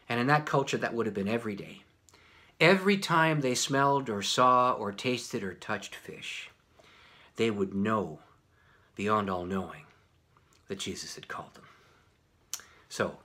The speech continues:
move forward to the end of Jesus' ministry just before his crucifixion. <laughs> At the very end of Jesus' earthly ministry,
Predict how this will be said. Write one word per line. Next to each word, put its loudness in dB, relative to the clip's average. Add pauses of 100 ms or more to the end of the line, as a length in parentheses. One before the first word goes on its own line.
(100)
move 2
forward 4
to -6
the -4
end -2
of -6
Jesus' -6
ministry -8
just -4
before -8
his -14
crucifixion. -16 (1300)
<laughs> -16
At -4
the 0
very 4
end -2 (120)
of -10
Jesus' -4
earthly -4
ministry, -16